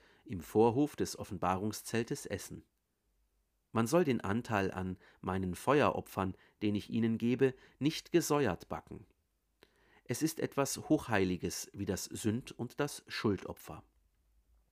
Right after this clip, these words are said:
Jede männliche Person unter den Söhnen Aarons darf von diesem Anteil an den Feueropfern des Herrn essen. Das gelte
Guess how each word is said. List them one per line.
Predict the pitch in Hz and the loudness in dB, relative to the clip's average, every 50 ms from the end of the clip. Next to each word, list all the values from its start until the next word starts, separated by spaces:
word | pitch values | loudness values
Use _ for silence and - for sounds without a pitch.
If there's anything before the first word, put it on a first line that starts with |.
| _ _ _ _ _ _ _ _ _ _ _ _ _ _ _ _ _ _ | _ _ _ _ _ _ _ _ _ _ _ _ _ _ _ _ _ _
Jede | - 101 123 160 170 170 | -4 0 2 4 4 4
männliche | 131 123 123 127 135 - - 139 | 4 4 2 2 0 0 -2 -4
Person | - - 139 127 - 113 107 107 101 95 - _ - - - - - | -2 -2 -4 -2 2 2 4 4 2 0 -4 _ -16 -20 -20 -20 -12
unter | - - 98 113 101 | -8 -6 -2 -2 0
den | - 101 98 | 0 0 -2
Söhnen | 90 85 104 101 98 98 92 | 0 0 0 0 0 0 -2
Aarons | - 92 98 104 107 117 135 131 127 - - - - - - - - - | 0 0 2 2 4 4 4 2 2 -2 -6 -12 -14 -20 -20 -20 -8 -2
darf | - 107 120 139 - - - | 2 2 2 2 -2 -10 -10
von | - - 113 104 98 | -4 -2 0 0 0
diesem | 101 120 147 143 - 131 123 113 - | -2 -4 -4 -2 -2 -2 -2 -2 -2
Anteil | - 104 104 107 120 117 - 127 127 139 147 - | -2 -2 -2 -2 -2 -4 -4 -4 -4 -2 -2 -2
an | - - 101 101 95 | -2 -4 -4 -4 -2
den | 101 95 92 92 92 85 | -2 -2 -2 -2 -4 -6
Feueropfern | - - 117 127 135 120 - - 110 - - - 127 139 | -6 -2 -2 0 0 0 0 -2 -4 -6 -4 -4 -4 -2
des | 135 143 - - - | -2 -4 -6 -6 -6
Herrn | - 85 87 104 117 - | -6 -4 -4 -4 -6 -6
essen. | - 90 - - - 80 73 - _ _ _ _ _ _ _ _ _ _ _ _ _ _ _ _ _ _ _ _ _ _ _ _ _ _ _ _ _ _ _ - | -8 -10 -10 -10 -10 -12 -16 -18 _ _ _ _ _ _ _ _ _ _ _ _ _ _ _ _ _ _ _ _ _ _ _ _ _ _ _ _ _ _ _ -6
Das | - 92 - - - | -6 -4 -4 -2 0
gelte | 104 98 107 120 - 156 151 | 2 4 4 4 4 2 0